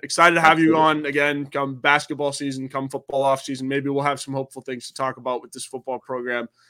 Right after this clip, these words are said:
Speaker 1: after the, you know, the recruits start to pile in a little bit more. All right, and that concludes our, this week's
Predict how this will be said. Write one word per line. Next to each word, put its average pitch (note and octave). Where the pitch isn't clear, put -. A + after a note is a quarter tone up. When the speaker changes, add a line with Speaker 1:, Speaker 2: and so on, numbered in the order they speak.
Speaker 1:
after A#2+
the, A#2+
you C#3
know, B2+
the B2+
recruits C3+
start B2
to A#2+
pile A#2+
in A#2
a A#2
little A2+
bit A2+
more. A2
All D3+
right, E3
and D#3+
that E3
concludes E3
our, D#3
this D3
week's D3